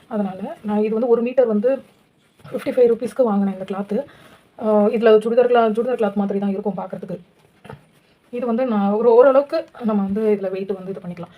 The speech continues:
இது வெளிப்பக்கமா நம்ம ஏதாவது வைக்கிறது மாதிரி. ஆனா இது வந்து ஆப்போசிட், ஆப்போசிட் டைரக்ஷன்ல நான் வந்து ரெடி பண்ணியிருக்கேன். அதே போல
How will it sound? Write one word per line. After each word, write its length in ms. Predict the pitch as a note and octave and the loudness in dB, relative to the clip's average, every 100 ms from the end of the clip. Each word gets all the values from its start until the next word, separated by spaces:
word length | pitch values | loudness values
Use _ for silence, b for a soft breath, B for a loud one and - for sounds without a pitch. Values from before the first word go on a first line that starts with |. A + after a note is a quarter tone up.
| B | B
இது 240 | A#3 G#3+ | -2 0
வெளிப்பக்கமா 380 | A#3 B3+ A3+ G#3 | 0 -2 -2 -4
நம்ம 180 | A3 F#3+ | -4 -6
ஏதாவது 220 | F3+ F3+ | -8 -8
வைக்கிறது 340 | F#3 F3+ F#3 | -10 -10 -10
மாதிரி. 280 | F3+ F3 A#3 C4+ | -8 -6 -6 -6
ஆனா 100 | G3 | -6
இது 140 | G3 G#3+ | -4 -2
வந்து 160 | G#3+ | -4
ஆப்போசிட், 380 | C#4 A3 A#3+ A#3 | -4 -4 -4 -6
ஆப்போசிட் 320 | G#3 G#3 G#3+ | -6 -6 -6
டைரக்ஷன்ல 480 | - F#3+ F#3 F#3+ G3+ | -6 -10 -10 -10 -10
நான் 220 | B3 F3+ F3+ | -10 -12 -14
வந்து 140 | F3+ | -16
ரெடி 120 | F3+ | -16
பண்ணியிருக்கேன். 340 | F#3 F#3+ F#3 B3 B B B | -16 -16 -16 -18 B B B
அதே 220 | G#3 B3+ | -4 -2
போல 320 | A#3+ A#3 C#4+ | -2 -2 -4